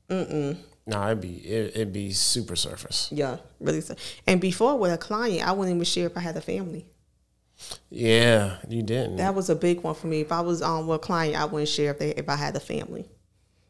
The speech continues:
Speaker 1: It's like, "You have children? Let's discuss you." <laughs> "You married? Let's discuss you." I wouldn't share that. Um,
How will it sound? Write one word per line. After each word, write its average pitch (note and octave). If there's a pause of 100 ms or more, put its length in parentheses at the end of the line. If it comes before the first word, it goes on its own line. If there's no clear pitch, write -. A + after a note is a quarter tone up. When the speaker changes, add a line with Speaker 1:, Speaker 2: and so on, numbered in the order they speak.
(120)
Speaker 1:
It's G#3+
like, G3
"You G#3+
have G#3+
children? A#3 (100)
Let's B3+
discuss B3+
you." E3 (320)
<laughs> -
"You G3+
married? A3 (220)
Let's C4+
discuss -
you." G3+ (140)
I E3
wouldn't E3+
share E3
that. D3+ (360)
Um, E3+